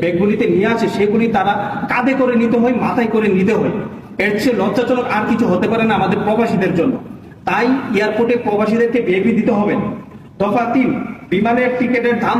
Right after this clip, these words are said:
কমিয়ে আনতে হবে, যেন প্রত্যেকটা প্রবাসী ছয় মাস কিংবা এক বছর পরে তাদের ফ্যামিলির সাথে যোগাযোগ করতে পারে,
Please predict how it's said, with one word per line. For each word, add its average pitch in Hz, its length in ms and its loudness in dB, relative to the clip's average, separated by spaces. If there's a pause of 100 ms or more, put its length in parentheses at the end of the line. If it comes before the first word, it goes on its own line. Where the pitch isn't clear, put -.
(100)
কমিয়ে 247 300 2
আনতে 233 180 0
হবে, - 260 -2 (440)
যেন 214 140 2 (120)
প্রত্যেকটা 233 420 0 (100)
প্রবাসী 226 360 2 (100)
ছয় 226 180 2
মাস 247 200 2
কিংবা 233 240 2
এক 220 200 0
বছর 240 200 0 (120)
পরে 240 160 2 (540)
তাদের 220 260 0 (100)
ফ্যামিলির 220 400 2
সাথে 220 240 0
যোগাযোগ 220 360 2
করতে 220 200 0
পারে, 214 180 0